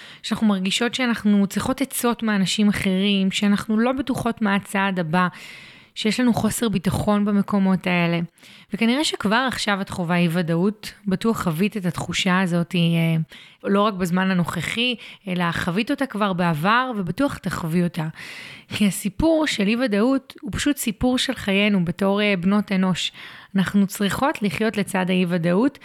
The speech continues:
אבל היא הרבה פעמים עשויה להציף אותנו. והיום אנחנו הולכות לצלול על איך אנחנו יכולות לחיות לצד האי-ודאות,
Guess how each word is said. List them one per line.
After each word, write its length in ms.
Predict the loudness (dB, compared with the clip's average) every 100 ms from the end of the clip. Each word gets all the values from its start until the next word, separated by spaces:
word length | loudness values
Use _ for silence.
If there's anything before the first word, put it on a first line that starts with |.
| -20 -10 -6
אבל 240 | 0 4
היא 140 | 6
הרבה 260 | 4 2 0
פעמים 400 | 0 0 2 2
עשויה 360 | 2 0 0 0
להציף 400 | -2 -4 -6 -6
אותנו. 340 | -2 0 0 -2 -10 -16 -16 -2
והיום 260 | 2 2 2
אנחנו 240 | 0 2
הולכות 300 | 0 0 -2
לצלול 560 | -4 -4 0 2 2 -2 -2
על 120 | 0
איך 160 | 0 0
אנחנו 280 | -2 0 -2
יכולות 460 | 0 0 0 0
לחיות 400 | -4 -2 0 0
לצד 360 | -2 -2 -2 0
האי-ודאות, 680 | 0 0 0 2 2 0 -6